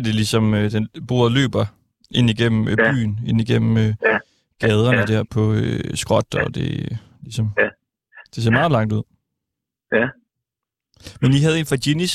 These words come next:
Speaker 1: øh, Guinness rekordbog ude, eller hvad?
Speaker 2: Ja, der var, der var en kontrollant derude, og jeg, det kan jeg jo ikke huske længere, hvem det var dengang. Det var jo ikke mig, der var præsident dengang. Øh, jeg var, jeg var faktisk med i, øh, rekordforsøget på anden måde.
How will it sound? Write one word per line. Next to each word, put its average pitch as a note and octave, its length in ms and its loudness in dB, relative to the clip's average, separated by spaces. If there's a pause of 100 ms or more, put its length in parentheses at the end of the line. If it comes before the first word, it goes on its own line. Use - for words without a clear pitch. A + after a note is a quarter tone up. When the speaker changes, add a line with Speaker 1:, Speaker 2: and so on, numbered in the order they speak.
(100)
Speaker 1:
øh, A#2+ 80 2 (100)
Guinness D3+ 280 -2
rekordbog C#3 380 2
ude, C3+ 120 2
eller B2+ 140 0
hvad? C#3 80 -4 (600)
Speaker 2:
Ja, D3 80 0 (240)
der A2+ 100 0
var, G#2+ 140 2
der G#2+ 100 2
var A2 60 2
en G#2+ 140 -4
kontrollant G#2 500 0
derude, C3+ 420 2
og F#2 120 -2
jeg, F#2+ 60 2 (100)
det G2 100 0
kan - 100 -4
jeg E2 100 2
jo F#2 80 0
ikke - 160 -16
huske - 180 -4
længere, F#2+ 240 0
hvem G2 180 0
det F#2+ 140 0
var F2+ 80 -2 (140)
dengang. F2+ 260 0
Det G2+ 80 0
var G2+ 80 2
jo A#2+ 60 2
ikke A#2+ 120 0
mig, B2+ 100 2
der G2 100 0
var - 100 -10
præsident A2+ 300 -2 (100)
dengang. G#2+ 260 -2 (720)
Øh, E2+ 260 0 (100)
jeg G#2 120 4
var, F#2 140 2
jeg F#2 100 2
var F2+ 140 -4
faktisk G#2 280 -2
med G#2+ 80 2 (160)
i, - 20 -4 (200)
øh, E2 60 -4 (140)
rekordforsøget F2 680 0 (200)
på E2 40 -2 (120)
anden G#2+ 220 2 (120)
måde. F#2+ 220 0